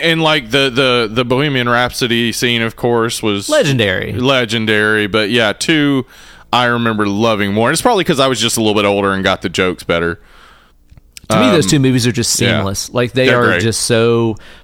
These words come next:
Speaker 2: perfect, where it's like, if you're watching one, you're going to watch two right after it, right?
Speaker 1: Yeah.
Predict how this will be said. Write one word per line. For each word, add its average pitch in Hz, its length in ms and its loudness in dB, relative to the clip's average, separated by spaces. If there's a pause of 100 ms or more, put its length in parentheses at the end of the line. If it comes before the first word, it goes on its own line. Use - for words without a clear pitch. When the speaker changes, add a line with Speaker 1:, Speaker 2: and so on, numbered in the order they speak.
(120)
Speaker 2:
perfect, 104 440 0
where 123 100 0
it's 110 140 -2
like, 113 160 0
if 113 140 -2
you're 151 120 2
watching 120 540 0
one, 117 680 -2
you're 110 280 0
going 110 320 0
to 101 80 -2
watch 98 240 -4
two 104 200 -2
right 95 220 0
after 92 380 -2
it, 82 100 -10
right? 95 400 -2 (180)
Speaker 1:
Yeah. 135 280 0